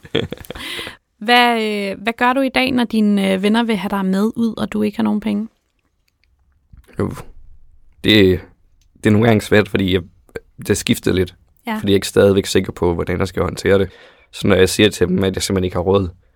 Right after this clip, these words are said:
Speaker 1: så, øh, vil de nærmest ikke acceptere den grund, fordi at, øh, de også har det øko-, økonomisk hårdt,
Speaker 2: Ja.
Speaker 1: og de gør det stadigvæk, så de tænker, at der er et eller andet bag det. Jeg har vel i princippet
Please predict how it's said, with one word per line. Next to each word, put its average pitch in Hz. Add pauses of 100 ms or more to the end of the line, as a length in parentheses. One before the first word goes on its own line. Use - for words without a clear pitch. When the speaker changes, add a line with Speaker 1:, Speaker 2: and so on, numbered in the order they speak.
(180)
Speaker 1:
så, 92
øh, 82
vil 95
de 92
nærmest 92
ikke 90
acceptere -
den 92 (320)
grund, 101 (460)
fordi 95
at, 92
øh, 87 (140)
de 104
også 92 (260)
har -
det 90
øko-, -
økonomisk 87
hårdt, 87 (200)
Speaker 2:
Ja. 208
Speaker 1:
og 95
de 92
gør 90
det 95
stadigvæk, 90
så -
de 90
tænker, 90
at 85
der -
er -
et 92
eller 90
andet 90
bag 107
det. 95 (500)
Jeg 90
har 127
vel 90
i -
princippet 95